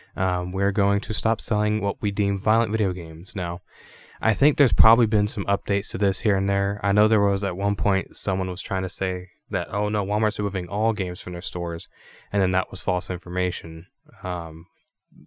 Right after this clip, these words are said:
I believe the, the report is that they're just intending to remove what they deem violent video games,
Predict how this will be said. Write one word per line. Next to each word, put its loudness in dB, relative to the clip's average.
I 0
believe -2
the, -2
the -2
report -2
is -2
that -8
they're -4
just -6
intending -4
to -6
remove -6
what -8
they -2
deem -8
violent -6
video -4
games, -14